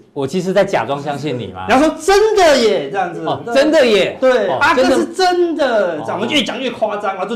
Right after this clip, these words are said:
Speaker 2: 膨胀，
Speaker 1: 对。
Speaker 2: 膨胀之后就自爆，这样子，
Speaker 1: 哦。
Speaker 2: 啊，很快就揭露自己的面具了，这样子。
Speaker 1: 对。
Speaker 2: 对，很，但是有时候我们就这样，我们不要随便去揭穿一个人的谎言呐，
Speaker 1: 嗯。
Speaker 2: 因为谎言有时候是善意的谎言，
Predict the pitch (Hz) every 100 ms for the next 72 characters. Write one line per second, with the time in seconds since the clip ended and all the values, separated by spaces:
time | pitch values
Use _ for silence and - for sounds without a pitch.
0 | 208 170 208 269 - - - 247 269 240
1 | - - - 233 - 240 - 214 175 147
2 | 185 156 - 247 233 208 208 240 240 220
3 | 214 220 220 208 190 151 202 165 156 202
4 | 147 139 156 135 - 180 120 _ _ -
5 | 196 151 180 185 - - _ 311 285 233
6 | 254 214 170 226 214 143 - _ _ 190
7 | 202 262 262 220 214 240 247 220 - 214
8 | 202 196 185 190 165 131 120 127 202 160
9 | - 165 147 156 156 180 160 - _ _
10 | 247 285 190 180 175 180 160 226 214 220
11 | - 233 214 196 139 123 127